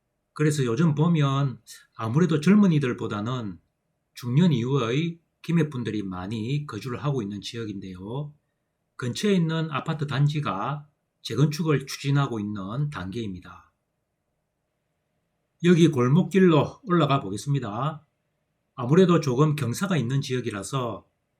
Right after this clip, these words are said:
지금은 조금 불편하다는 느낌을 줍니다. 과거에 개발될 시점에는 이 정도 경사는 사람들에게 아무런 문제가 아니었는데 이제는 사람들의 생각도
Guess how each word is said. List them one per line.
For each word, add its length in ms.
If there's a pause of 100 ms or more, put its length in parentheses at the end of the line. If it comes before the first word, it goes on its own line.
(160)
지금은 500
조금 320
불편하다는 640
느낌을 340
줍니다. 720 (760)
과거에 680
개발될 400
시점에는 880 (500)
이 80
정도 220
경사는 720 (140)
사람들에게 560
아무런 480
문제가 580
아니었는데 880 (800)
이제는 400
사람들의 440
생각도 800